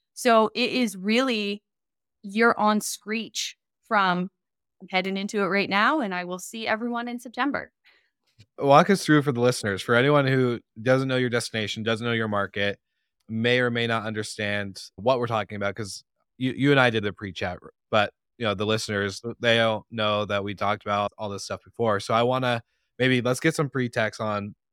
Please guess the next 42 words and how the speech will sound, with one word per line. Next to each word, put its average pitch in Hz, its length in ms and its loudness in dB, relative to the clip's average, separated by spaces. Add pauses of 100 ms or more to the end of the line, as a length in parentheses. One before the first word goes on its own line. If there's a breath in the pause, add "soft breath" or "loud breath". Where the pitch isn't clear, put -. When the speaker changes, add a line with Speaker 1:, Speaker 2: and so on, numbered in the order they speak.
(140)
Speaker 2:
your 123 120 -6
market, 101 460 -2 (400)
what 110 200 -2
your 113 80 -4
guys' 107 260 -4
seasonality 98 600 -4
looks 95 240 -10
like, 98 320 -4 (400)
and 113 100 0
then 110 220 0 (280)
going 113 260 0
into 101 720 -6 (140)
when 101 180 -10
you're 101 140 -8
off 165 220 4
season, 104 360 -8
out 117 220 0
of 104 100 -8
September, 95 640 -8
what 104 260 -2
happens 107 440 -2
with 95 80 -16
the 95 80 -18
business? 98 340 -14
What 107 80 -4
happens 104 300 -4
with 98 100 -20
the 92 80 -12
homes? 92 360 -8
How 113 140 2
are 110 60 2
you 110 160 -4
guys, 101 380 -4 (280)
what's 117 340 -2
the 117 140 -2
day-to-day 104 460 0
look 98 220 -8
like 95 260 -6 (300)
post 104 400 -2
and 98 180 -10
Speaker 1:
Mm-hmm. 104 100 -16
Speaker 2:
pre, 90 340 -10